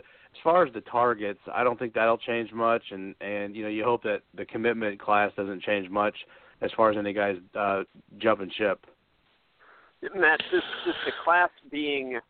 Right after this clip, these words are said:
Speaker 2: largely, uh, largely of a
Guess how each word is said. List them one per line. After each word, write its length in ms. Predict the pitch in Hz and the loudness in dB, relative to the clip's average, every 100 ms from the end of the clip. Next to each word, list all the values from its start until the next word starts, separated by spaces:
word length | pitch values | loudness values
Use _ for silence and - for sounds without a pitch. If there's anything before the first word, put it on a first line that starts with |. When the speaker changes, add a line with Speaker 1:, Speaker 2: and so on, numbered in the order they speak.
| 135 | 2
Speaker 2:
largely, 720 | 139 139 - 135 127 123 120 - - _ _ _ - | 4 4 0 -8 -8 -8 -10 -14 -20 _ _ _ -10
uh, 520 | - - 85 - 69 - - - | -6 -4 -4 -6 -6 -8 -14 -6
largely 360 | 156 147 143 139 | 2 2 2 0
of 80 | |
a 60 | 123 | 2